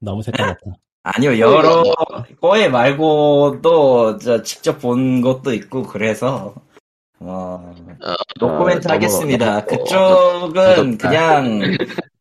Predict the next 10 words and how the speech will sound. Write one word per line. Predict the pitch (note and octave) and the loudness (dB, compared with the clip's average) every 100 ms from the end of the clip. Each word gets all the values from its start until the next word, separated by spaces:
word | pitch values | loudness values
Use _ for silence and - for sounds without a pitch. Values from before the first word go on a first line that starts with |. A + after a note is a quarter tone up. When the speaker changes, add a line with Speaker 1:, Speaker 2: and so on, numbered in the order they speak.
| _ | _
Speaker 2:
상상하는 | - G#3 G#3+ A#3+ A#3 G#3+ G#3 G3 | -6 -2 2 4 4 2 0 0
거 | C#3+ | 2
이상의 | B2+ D3 F3 C#3 | 2 2 2 2
일들이 | D3+ C#3+ C#3+ | 0 0 0
다 | C#3+ | 0
벌어지고 | A#2 A#2+ C3 D#3 - | 2 2 2 -2 -2
있다고 | - F#3 | -4 -2
보시면 | D3+ E3 - F3+ F3+ | -4 -6 -4 -2 -2
돼요. | C#3 A#2+ - C3+ - C3+ - _ _ _ _ - _ | 0 -2 -2 -8 -10 -12 -14 _ _ _ _ -20 _
Speaker 1:
그러니까 | A2+ A2+ | -8 -8